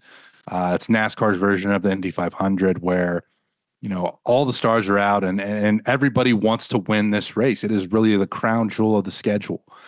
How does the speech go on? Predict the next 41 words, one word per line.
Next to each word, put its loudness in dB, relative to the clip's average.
And, 0
uh, 0
for 0
Hendrick 0
Motorsports, 0
obviously, 0
like 0
you 0
said, 0
haven't -2
won 0
this -2
race -2
since -8
twenty 0
fourteen, 0
have -2
been 0
really 2
wanting 2
to 0
get -2
back 0
into -2
victory 0
lane. 0
And 0
so 2
for 0
William 4
Byron 0
to 2
do 2
it 4
in 0
that 0
twenty-four, 0
that 0
iconic -4
twenty-four, 0
uh, -2